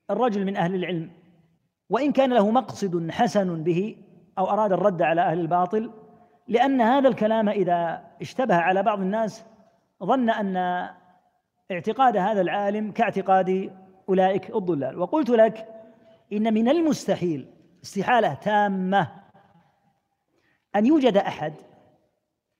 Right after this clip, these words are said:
يقول بقول المعت-، الأشعرية أو الكلابية قبلهم ويقول: "القرآن بصوت وحرف". ولهذا الحارث المحاسبي عفى الله عنه، لعله يأتي له كلام، كان يقول بقول ابن كلاب،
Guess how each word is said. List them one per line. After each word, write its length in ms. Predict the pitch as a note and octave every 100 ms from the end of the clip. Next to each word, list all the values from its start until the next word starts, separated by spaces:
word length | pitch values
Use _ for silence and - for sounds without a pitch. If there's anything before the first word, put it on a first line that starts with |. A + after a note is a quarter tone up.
| _ _ _
يقول 220 | F#3+ D4
بقول 300 | B3+ C4 B3+
المعت-، 240 | A3+ E3+ G#3+
الأشعرية 880 | A3 F#3 F3 - D#3+ F#3 F3 F3+ F3+
أو 120 | D4+ F4
الكلابية 540 | A3+ G#3 F3+ D3+ C#3
قبلهم 540 | C3+ E3 E3 D#3+ C#4 - - _ _ _ _
ويقول: 280 | E3 F3 G#3+
"القرآن 340 | F3 F3 G3+ D#3+
بصوت 300 | B2+ F#3+ C3+
وحرف". 480 | G#2+ - - - _
ولهذا 540 | D#3 G#3 B3+ E3+ A2+ - - - - _ _ _ _ _ _ _ _ _ F3+
الحارث 360 | E3 D4+ C4+
المحاسبي 600 | A#3+ F#3 F3+ D#3 E3 D#3+
عفى 120 | E3
الله 280 | D#3+ F3 C3+
عنه، 200 | D3 F#3 - - _ _ _ _ _ _ _ _
لعله 280 | D#3+ F3 F3
يأتي 240 | G#3 -
له 160 | E3 D3
كلام، 340 | D#3 C3 D3 - - _ _ _ _ _ _ _ _ _ _ _ _ _
كان 200 | A#3 D#4
يقول 280 | C#4 C#4 A#3+
بقول 380 | A#3 B3+ C4
ابن 200 | A#3 G3+
كلاب، 340 | F3 E3 C#3